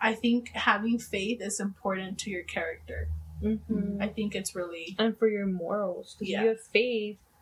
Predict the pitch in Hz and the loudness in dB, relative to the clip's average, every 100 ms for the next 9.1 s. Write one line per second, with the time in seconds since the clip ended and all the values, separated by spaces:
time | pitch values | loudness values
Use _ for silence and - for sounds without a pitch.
0 | _ - 185 185 185 180 180 - 196 - | _ -2 2 4 4 2 -2 0 0 0
1 | 202 190 - 180 175 - - - - - | 0 0 -2 -2 -2 -4 -6 -4 -4 -8
2 | - 208 - 214 214 208 208 196 233 240 | -4 -2 0 -2 -2 -2 -4 -4 2 4
3 | 226 233 262 247 220 233 208 202 208 202 | 4 2 2 2 0 0 0 0 -2 -2
4 | 190 185 190 208 254 247 202 202 - - | -2 -2 0 2 2 0 -4 -6 -14 -20
5 | - - - - - - 247 247 294 285 | -20 -20 -20 -20 -6 4 4 6 4 4
6 | 277 254 226 214 220 240 208 - - 233 | 0 0 2 0 0 -2 -2 -6 -2 0
7 | 214 202 196 175 _ - - 226 - 214 | 0 -4 -6 -8 _ -6 -4 -2 -2 -2
8 | - 240 220 185 196 202 202 202 220 208 | 0 0 0 -2 -2 0 0 -2 -2 -2
9 | 196 | -4